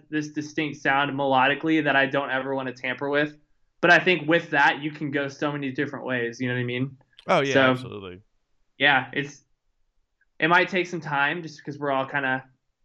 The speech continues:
Speaker 1: perfectionists and, and whatnot, but
Speaker 2: <laughs> I
Speaker 1: we
Speaker 2: know what that's
Speaker 1: definitely,
Speaker 2: like.
Speaker 1: like, more, more, you know, we wanna get in the studio asap. Like, that was the first thing we talked about, like, before I separated from them, um, when they went back to Phoenix and I went back to Austin after the show was,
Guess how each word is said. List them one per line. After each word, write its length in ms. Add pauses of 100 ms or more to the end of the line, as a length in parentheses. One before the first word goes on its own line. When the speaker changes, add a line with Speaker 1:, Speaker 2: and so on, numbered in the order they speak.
(180)
Speaker 1:
perfectionists 800
and, 300 (140)
and 120
whatnot, 420
but 260 (120)
Speaker 2:
<laughs> 40
I 140
Speaker 1:
we 60
Speaker 2:
know 120
what 120
that's 240
Speaker 1:
definitely, 80
Speaker 2:
like. 200 (420)
Speaker 1:
like, 200
more, 260
more, 300
you 160
know, 280
we 160
wanna 200
get 140
in 60
the 60
studio 280
asap. 440
Like, 120
that 140
was 100
the 140
first 240
thing 100
we 80
talked 260
about, 180
like, 160 (360)
before 320
I 100
separated 520
from 140
them, 400 (100)
um, 320
when 120
they 120
went 160
back 180
to 140
Phoenix 340
and 80
I 60
went 120
back 200
to 260 (280)
Austin 380
after 200
the 80
show 340
was, 240